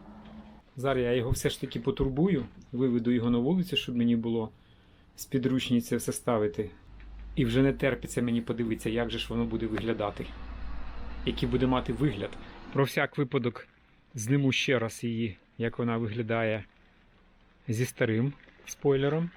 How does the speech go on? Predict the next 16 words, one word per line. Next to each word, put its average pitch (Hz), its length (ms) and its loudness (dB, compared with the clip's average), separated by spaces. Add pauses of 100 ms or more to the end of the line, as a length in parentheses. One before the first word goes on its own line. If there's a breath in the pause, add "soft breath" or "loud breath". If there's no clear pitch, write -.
(320)
Ну, 160 140 -2
отак 120 300 0
от. - 120 -18 (4000 loud breath)
Він 135 140 6
трохи 156 280 4
мутноватий, 147 480 2
тому 143 200 2
що 139 140 0
силіконом 151 520 2
заляти, 110 400 0
так 110 160 0
що, 117 240 -2 (840)
якщо 139 520 4
у 127 60 0
когось 139 360 2
якісь 143 320 -4